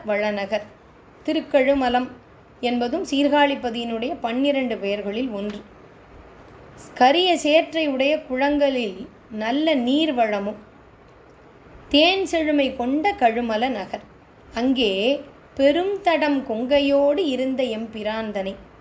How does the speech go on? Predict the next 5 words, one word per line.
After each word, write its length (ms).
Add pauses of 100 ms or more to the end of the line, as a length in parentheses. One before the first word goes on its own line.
(540)
பெரிய 400
கொங்கைகளுடைய 880
உமையோடு 720
வீற்றிருக்கும் 800 (100)
எம்முடைய 520